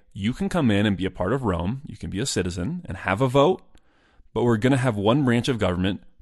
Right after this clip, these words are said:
to protect our interests, and we're gonna make sure that we stay on top because we were here first." And that kinda makes sense, right? I'm joining your thing by coming to Rome, so, okay, you can have some extra say.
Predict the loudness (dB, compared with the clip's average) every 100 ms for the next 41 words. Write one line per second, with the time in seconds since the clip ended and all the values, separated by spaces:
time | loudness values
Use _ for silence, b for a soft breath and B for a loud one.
0 | -12 -8 -4 -2 -4 -6 0 2 2 -2
1 | -4 -8 -12 -12 -14 -10 -6 -6 -8 -8
2 | -4 -2 0 0 -2 -2 0 0 0 -2
3 | -2 -2 0 0 0 0 -2 -2 -2 -2
4 | -4 0 6 6 6 2 -2 -10 -16 -20
5 | _ _ _ _ _ _ _ _ _ -2
6 | 2 4 4 2 2 2 2 2 2 2
7 | 4 4 6 6 6 4 4 6 8 6
8 | 4 0 0 2 0 0 -2 0 -2 -2
9 | -2 -4 -8 -4 -2 -2 -2 -4 -4 -2
10 | -4 -4 -2 -2 -2 -4 -6 -8 -8 -6
11 | -6